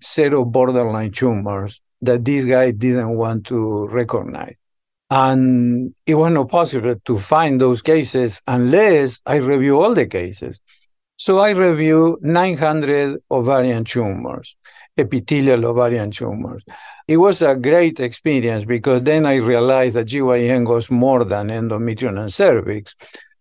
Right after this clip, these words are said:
And, um, it took me a few years to do that, uh, because I was also working and signing now cases. But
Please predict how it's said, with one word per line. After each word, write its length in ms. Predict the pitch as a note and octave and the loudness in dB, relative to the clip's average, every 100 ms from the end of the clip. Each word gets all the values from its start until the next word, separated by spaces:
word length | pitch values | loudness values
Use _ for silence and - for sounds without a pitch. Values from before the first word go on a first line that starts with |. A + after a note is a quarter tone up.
| _ _ | _ _
And, 540 | C#3+ C3 B2+ B2+ B2+ A#2+ | 0 0 2 2 0 2
um, 1040 | B2+ B2+ A#2+ B2 A#2+ A#2+ A#2+ A#2+ A#2+ A2+ - | 2 2 2 2 2 0 0 -2 -4 -8 -4
it 200 | C#3+ A#2+ | -4 2
took 180 | G3+ | 0
me 220 | C#3 C#3 A#2+ | 2 2 0
a 80 | |
few 220 | A#2 D3 C3 | 0 -2 0
years 380 | G3+ D4 B2 - | 2 0 0 -2
to 140 | B2 | -4
do 200 | B2+ C#3+ | 0 0
that, 500 | E3 G3 C#3+ C3 - | 2 2 2 0 -2
uh, 240 | A#2+ B2+ | -2 0
because 400 | A#2+ C3+ B2 B2+ | 0 -2 0 0
I 80 | C3 | 0
was 240 | A#2+ A2+ A#2 | 0 -2 -2
also 260 | A#2 A2 | -2 -4
working 600 | G#2+ D3 E3 - A#2 A#2 - - - _ - _ _ _ | 0 2 2 0 -6 -6 -10 -20 -20 _ -20 _ _ _
and 200 | C3 A2+ | -6 -4
signing 420 | G#2+ B2 G#2+ G#2+ | -2 -2 -2 -4
now 200 | A2 G#2+ | -4 -4
cases. 720 | G2 - D#3+ B2+ - A2 G#2 - | -4 0 0 0 -4 -6 -6 -8
But 480 | C3 E3 D3 D3 | 0 2 2 -2